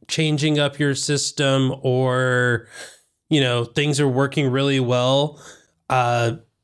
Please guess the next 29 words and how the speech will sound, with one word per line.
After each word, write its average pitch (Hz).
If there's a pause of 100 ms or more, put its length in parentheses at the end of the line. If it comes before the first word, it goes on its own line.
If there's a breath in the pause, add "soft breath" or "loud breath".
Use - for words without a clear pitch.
(880)
do 185
one 208
of 196
these. 131 (100)
I 147
mean, 151
honestly, 180
do, 135
do 139
a 180
systems 170
check 165
with 151
us. 117
If 131 (800 loud breath)
it, 160
it's 170
not 170 (400)
designed 143
for -
you 139
to 135
say, 135
"I 131
need 131
to 135
throw 127
everything 123
out," 135